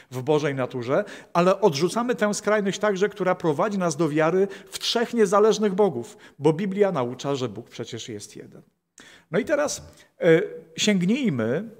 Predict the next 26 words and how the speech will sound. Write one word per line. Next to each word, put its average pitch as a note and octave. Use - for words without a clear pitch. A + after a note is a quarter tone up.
po E3+
pewien G3
schemat, F3+
który D#3+
może G#3+
być E3+
pomocny, D3+
ale E3
jest, F#3
moi F3
drodzy, E3
schematem E3
niedoskonałym. F3
O D3
tym D#3
też G3
powiem F3+
w D3+
następnych D#3
naszych D3
spotkaniach. A2+
E, D#3
jak G#3
zilustrować G#3+
ideę D3+
Trójcy? C#3